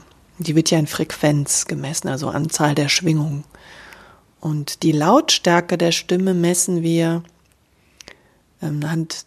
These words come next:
ja, der Stärke, der Ausschlag, des Ausschlags, der Amplitude. Und, ähm, die wird gemessen in Dezibel.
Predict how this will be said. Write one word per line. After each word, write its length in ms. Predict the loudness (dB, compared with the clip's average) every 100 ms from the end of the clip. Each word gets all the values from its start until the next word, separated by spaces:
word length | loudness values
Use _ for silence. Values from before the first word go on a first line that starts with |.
| _ _ _ -6
ja, 180 | -2 -2
der 140 | 0
Stärke, 680 | -2 2 4 4 4 0 -4
der 220 | -2 -2
Ausschlag, 880 | -2 -2 -4 -4 -2 0 -2 -4 -20 -10
des 300 | -8 -4 4
Ausschlags, 1200 | 4 4 0 -4 -2 -2 0 0 -2 -8 -12 -12 _ _ _ _ -8
der 140 | -4
Amplitude. 1040 | -2 0 -2 0 -2 2 4 4 4 0 -8 _ _ _ -20 _ -20 -20 -20 -20 -20 _ -20 _
Und, 800 | -4 -2 0 -2 -4 -6 -8 -10 -12 -10 -8 -4
ähm, 680 | -4 -2 -4 -4 -6 -8 -14 _ -10
die 120 | -6
wird 380 | -4 -4 -6 -6
gemessen 400 | 2 4 4 2
in 140 | 2
Dezibel. 680 | 4 2 0 -6 -4 -6 -8